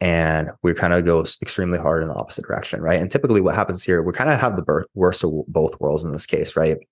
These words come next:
So we have, like, first, you'll, the majority of the week, you probably are under eating, right? So again, maybe it's like you're under eating, you're eating so little throughout the day that you just can't help but ca-, cave and eat a ton of food in the evenings, right? Or again, maybe the sa-,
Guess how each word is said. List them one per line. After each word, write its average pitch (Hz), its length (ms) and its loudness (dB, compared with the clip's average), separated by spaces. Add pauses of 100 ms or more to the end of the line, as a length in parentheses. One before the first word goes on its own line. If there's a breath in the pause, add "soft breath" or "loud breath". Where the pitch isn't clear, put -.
(600)
So 117 200 4
we 104 100 2
have, 123 300 2
like, 85 260 2 (560 loud breath)
first, 110 520 2 (920)
you'll, 92 480 2 (260)
the 101 220 -8
majority 98 380 4
of 87 40 0
the 80 60 2
week, 90 180 -2
you - 120 -20
probably 95 320 0
are 80 180 0
under 80 220 -4
eating, 113 280 -4 (100)
right? 82 300 2 (180)
So - 140 2
again, 101 180 2
maybe 98 160 4
it's 98 120 2
like 92 140 2
you're 98 160 -4
under 87 140 0
eating, 87 240 2
you're 92 100 0
eating 90 220 2
so 87 200 2
little 85 460 0 (160)
throughout 90 240 4
the 87 60 2
day 113 340 2 (140)
that 87 420 2 (720)
you 87 100 -2
just 95 160 2
can't 82 160 0
help 87 140 4
but - 120 -2
ca-, 92 380 2
cave 92 320 2
and 87 100 0
eat 87 140 0
a 85 60 0
ton 80 200 -4
of 85 100 -2
food 80 180 -2
in 78 100 -4
the 78 100 -2
evenings, 76 300 -4
right? 82 220 4
Or 85 180 4
again, 85 340 0
maybe 85 200 2
the 90 100 0
sa-, 87 160 -4